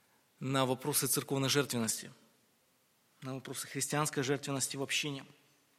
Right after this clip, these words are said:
Здесь стоит также отметить, что в протестантских церквях, как правило, сборы пожертвований происходят в конце собрания. И можем сделать подобное же замечание насчёт протестантских церквей. Э, с-,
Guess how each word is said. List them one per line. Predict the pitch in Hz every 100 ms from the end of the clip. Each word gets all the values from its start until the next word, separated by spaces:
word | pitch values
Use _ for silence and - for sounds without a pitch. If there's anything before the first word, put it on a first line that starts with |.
| _ _ _ _ _ _ - - - -
Здесь | 160
стоит | 165 196 175
также | 170 175
отметить, | 175 190 175
что | 156 175
в | - - - - - -
протестантских | 175 175 180 - 202 196 - 156 - -
церквях, | - 160 - 214 -
как | 160
правило, | 175 175 160 147 143 - - - - -
сборы | 127 147 180 170
пожертвований | 151 165 180 160 156
происходят | - 151 - 165 151
в |
конце | - - 143 175 160
собрания. | 147 135 151 135 120 - - - - _ - - _ _ _ _ _ _ _ _
И | 160
можем | 156 160 156
сделать | 143 160 147 151
подобное | 156 160 147 151
же | 139
замечание | 135 143 135 151 131
насчёт | 127 139
протестантских | 135 135 131 147 - 147
церквей. | 156 143 175 160 - - - - - _ _ _ _ _ - - _ _ _ -
Э, | - 135
с-, | 120